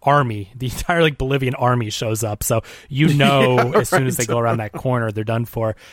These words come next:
Speaker 1: And, and again, I do like that they end with that freeze frame that's the cover and the poster and everything,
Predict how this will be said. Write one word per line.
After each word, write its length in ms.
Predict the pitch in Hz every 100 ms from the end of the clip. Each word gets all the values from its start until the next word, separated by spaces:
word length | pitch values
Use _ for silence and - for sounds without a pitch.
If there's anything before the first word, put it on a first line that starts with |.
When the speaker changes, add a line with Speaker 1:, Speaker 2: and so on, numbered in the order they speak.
| -
Speaker 1:
And, 400 | 131 131 123 -
and 200 | 139 135
again, 220 | 135 143
I 120 | 139 127
do 220 | 147 160
like 300 | 151 139 127
that 280 | 127 123 143 175
they 420 | 151 135 123 120
end 200 | 123 127
with 120 | 117
that 140 | 113
freeze 300 | - 127 131
frame 340 | - 135 131 131
that's 220 | 110 -
the 80 | 120
cover 340 | - 123 120
and 100 | 120 113
the 20 |
poster 420 | - 127 123 -
and 100 | 135
everything, 340 | 135 135 139